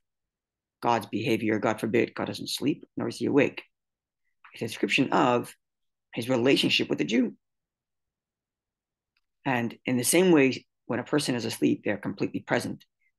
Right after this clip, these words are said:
but not conscious of their surroundings. So it is as if God is allowing that which he, quote, wouldn't ordinarily allow, or he's treating us as if he were sleeping in that we're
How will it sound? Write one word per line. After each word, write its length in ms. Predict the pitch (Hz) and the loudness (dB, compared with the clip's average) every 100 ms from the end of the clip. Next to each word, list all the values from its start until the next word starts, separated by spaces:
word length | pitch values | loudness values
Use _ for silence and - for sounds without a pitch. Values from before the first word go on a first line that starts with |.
| - | -10
but 160 | 101 | -4
not 220 | 127 113 - | -2 -2 -2
conscious 420 | 127 120 107 - | -2 -2 -4 -4
of 60 | |
their 120 | 104 107 | -6 -6
surroundings. 680 | 113 123 165 - - - - _ _ _ _ _ _ | -4 -2 -2 -4 -12 -18 -20 _ _ _ _ _ _
So 400 | - - 110 - _ _ _ _ _ _ | -8 -4 -4 -4 _ _ _ _ _ _
it 120 | 131 123 | -2 0
is 160 | 120 | 2
as 180 | 123 123 | 2 4
if 380 | 190 123 - - _ | 4 4 -2 -16 _
God 200 | 120 120 | -2 0
is 400 | 117 117 107 - - _ _ _ _ _ _ _ _ _ _ _ _ _ _ _ _ _ _ _ _ _ - | 0 -2 -4 -8 -12 _ _ _ _ _ _ _ _ _ _ _ _ _ _ _ _ _ _ _ _ _ -6
allowing 720 | 147 123 127 175 156 120 104 - _ _ - | 0 2 4 6 6 4 -2 -10 _ _ -4
that 180 | 127 | -2
which 220 | - 131 - | 0 0 0
he, 240 | 117 - _ - | -2 -6 _ -8
quote, 320 | - 123 117 | 0 2 2
wouldn't 360 | 110 139 127 - _ _ | 0 0 0 -4 _ _
ordinarily 640 | 131 120 123 156 156 123 | -2 0 2 6 6 4
allow, 300 | 120 110 110 | 2 2 2
or 320 | 123 131 123 - | 4 4 2 -2
he's 220 | 139 139 | -2 0
treating 340 | - 165 147 - | 2 2 4 2
us 260 | 165 139 - | -2 -2 -6
as 160 | 135 - | -8 -6
if 140 | 131 | -4
he 60 | 131 | -2
were 100 | 127 | -2
sleeping 400 | - 196 123 120 | -2 -2 0 0
in 140 | 120 | 0
that 220 | 117 110 - _ _ _ _ _ _ _ _ _ _ _ _ - | 0 -2 -8 _ _ _ _ _ _ _ _ _ _ _ _ -10
we're 380 | 107 113 107 | -4 -2 -2